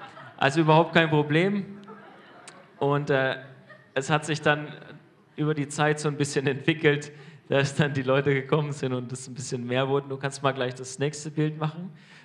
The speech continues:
Also da habe ich dann, das war schon die zweite Session, also da waren dann schon einige Leute da. Darfst du gleich weitermachen noch? Ja, und dann gab's auch Essen. Da muss ich jetzt dazu sagen, das Essen hat unsere Gemeinde bezahlt.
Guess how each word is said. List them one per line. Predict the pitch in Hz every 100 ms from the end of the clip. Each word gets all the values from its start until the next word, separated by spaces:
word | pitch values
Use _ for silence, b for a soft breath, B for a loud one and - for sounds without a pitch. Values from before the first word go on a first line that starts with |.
| B
Also | - 135
da | 143 160
habe | 175
ich | 170
dann, | - 165 165 156
das | 170 196
war | 185
schon | 190
die | 165
zweite | 156 165 160 156
Session, | 156 160 160 196
also | 165 143 139 135 131 - B B B B
da | 127
waren | 143 156
dann | 160
schon | 156 156 147 143 - - -
einige | 143 151 147
Leute | 143 143 123
da. | 139 160 247 - - B B B B
Darfst | 151 156
du | -
gleich | 143 131
weitermachen | 151 185 190 180 185
noch? | 190 185 - - _ b b b b b b b b -
Ja, | 131
und | 127 156
dann | 190
gab's | 202 196 -
auch | 165 156 185
Essen. | 180 185 214 233 - 143
Da | 151
muss | 185 180
ich | 185
jetzt | 170 170
dazu | 156 196
sagen, | 160 151 151 180 208 - B B B B B B _
das | - 139
Essen | - 202 202 185 190
hat | 160 160
unsere | 165 156 151
Gemeinde | 143 139 139 131
bezahlt. | 131 - 113 101 -